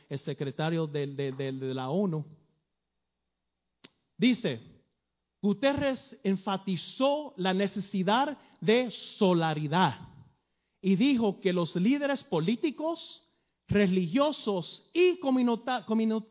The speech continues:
comunitarios deben transmitir un mensaje muy fuerte de la que lucha contra el covid nineteen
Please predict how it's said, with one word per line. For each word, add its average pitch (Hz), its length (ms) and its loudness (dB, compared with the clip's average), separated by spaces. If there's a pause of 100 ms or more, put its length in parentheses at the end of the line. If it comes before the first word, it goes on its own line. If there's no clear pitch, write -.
(100)
comunitarios 196 1120 0 (280)
deben 269 400 2
transmitir 254 800 -2
un 247 160 2
mensaje 247 540 0
muy 233 220 4
fuerte 196 680 -2 (400)
de 185 120 2
la 196 160 0
que 185 120 -2
lucha 240 440 0
contra 254 360 -2
el 165 220 -4
covid 233 380 -2
nineteen 214 680 -2